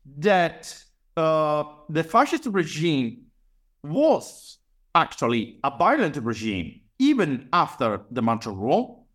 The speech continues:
Uh, that violence played a major role, uh, in the fascist regime, but at the same time, such kind of violence was, in some way, generally Italian.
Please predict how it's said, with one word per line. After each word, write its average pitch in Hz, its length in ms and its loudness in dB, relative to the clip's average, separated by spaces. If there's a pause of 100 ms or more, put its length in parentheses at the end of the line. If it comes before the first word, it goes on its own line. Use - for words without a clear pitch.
(600)
Uh, 147 380 0
that 202 200 2
violence 220 520 2
played 202 680 0 (220)
a 123 40 -6
major 214 380 2
role, 143 600 -2 (100)
uh, 107 460 0
in 156 80 -4
the 147 80 0
fascist 123 420 -2
regime, 120 560 -4 (520)
but 220 180 0
at 196 120 0
the 185 60 -4
same 320 340 -2
time, 135 680 -2 (380)
such - 320 0
kind 226 220 2
of 151 180 -2
violence 170 480 2
was, 175 640 -2 (500)
in 156 80 -4
some 170 220 0
way, 113 460 -2 (720)
generally 190 800 2 (840)
Italian. 151 500 0